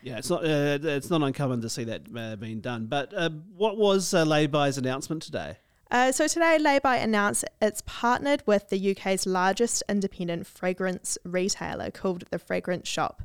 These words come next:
Speaker 2: Um, now, how Lay-Buy works is that they sign up retailers to offer Lay-Buy as a method of payment. Um, and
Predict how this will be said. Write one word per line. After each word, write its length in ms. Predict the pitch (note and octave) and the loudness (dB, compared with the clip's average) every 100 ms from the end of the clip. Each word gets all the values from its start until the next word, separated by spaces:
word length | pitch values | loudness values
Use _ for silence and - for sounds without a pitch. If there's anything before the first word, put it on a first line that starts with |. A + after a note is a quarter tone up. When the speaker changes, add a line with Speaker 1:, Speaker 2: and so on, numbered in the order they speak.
| - - - - | -16 -20 -20 -4
Speaker 2:
Um, 380 | F#3 F3+ F3+ - - - - | 0 0 0 -4 -12 -20 -4
now, 220 | G3+ F#3+ | 0 0
how 260 | - A3 G3+ | 2 2 4
Lay-Buy 440 | G3 F#3+ F#3+ F#3 | 4 4 4 2
works 360 | F3+ F3+ - - | 4 2 2 -2
is 140 | F#3 | -2
that 100 | F3+ | 0
they 100 | F#3+ | 2
sign 380 | F#3+ - F#3+ F#3+ | 2 2 2 0
up 240 | F#3+ - | 0 -2
retailers 720 | F#3 F#3 F#3 F3+ F3 F3 F3+ | 0 0 2 0 0 0 -2
to 120 | - - | -4 0
offer 300 | F#3 - F#3 | 0 0 0
Lay-Buy 400 | F3+ F3 F3+ F3 | 0 0 0 0
as 120 | F3 | -2
a 40 | F3+ | -2
method 320 | F3+ F3 E3+ | -4 -4 -6
of 80 | - | -8
payment. 600 | - F#3 E3+ F#2+ - - _ - _ E3+ | -6 -4 -4 -6 -6 -8 _ -20 _ -6
Um, 400 | E3+ E3+ E3+ D3+ - _ - | -4 -4 -6 -8 -12 _ -4
and 460 | F#3 F3 F3+ - | 0 0 -2 -2